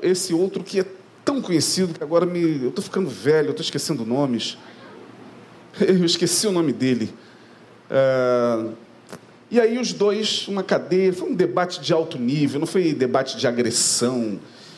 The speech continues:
e nem de ofensas, e, e nem de... de ataques, assim, eh, baixos, né? Foi um debate de alto nível.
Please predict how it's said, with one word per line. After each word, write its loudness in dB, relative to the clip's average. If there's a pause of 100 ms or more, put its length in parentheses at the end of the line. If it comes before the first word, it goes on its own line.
(160)
e -6
nem 4
de 0
ofensas, 0
e, 2 (400)
e -2
nem 2
de... 2 (180)
de 2
ataques, -2
assim, 0 (420)
eh, 4
baixos, 0
né? 0
Foi -4
um 2
debate 0
de -2
alto 0
nível. 0